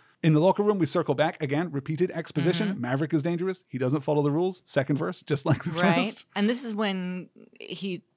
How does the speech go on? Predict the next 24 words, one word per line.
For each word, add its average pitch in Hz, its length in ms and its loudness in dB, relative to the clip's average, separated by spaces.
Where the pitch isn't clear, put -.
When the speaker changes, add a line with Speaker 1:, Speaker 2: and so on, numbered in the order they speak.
Speaker 2:
promises 180 480 -4
Goose 160 260 -6
that 139 100 -6
it 131 100 -4
won't 156 160 -8
happen 156 280 -4
again. 143 120 -2
Speaker 1:
This 135 100 0
is 143 120 0
Speaker 2:
And 143 100 -6
Goose 139 140 -4
Speaker 1:
the 160 60 2
Speaker 2:
says, 151 160 0
Speaker 1:
second 156 320 2
Speaker 2:
"I - 20 -2
know." - 60 -2
Speaker 1:
time. - 140 -8
Speaker 2:
Yeah. 151 120 -4
Speaker 1:
This 143 100 -4
is 139 120 -4
the 143 100 -4
second. 160 260 -2
Yeah. 170 180 0
And 139 200 -2